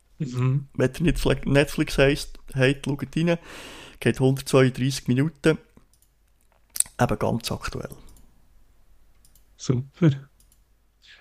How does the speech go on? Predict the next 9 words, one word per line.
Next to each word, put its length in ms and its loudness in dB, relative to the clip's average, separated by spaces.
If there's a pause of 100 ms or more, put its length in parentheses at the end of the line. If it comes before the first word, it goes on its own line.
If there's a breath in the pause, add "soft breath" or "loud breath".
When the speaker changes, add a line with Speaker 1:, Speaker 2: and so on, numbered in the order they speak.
(140)
Speaker 1:
Ja. 460 10
Speaker 2:
Yes, 460 6
Speaker 1:
Yes. 160 8
Speaker 2:
jetzt 160 6
haben 240 8
wir 100 10
etwas 300 0
zusammen. 460 8
Speaker 1:
Genau, 420 6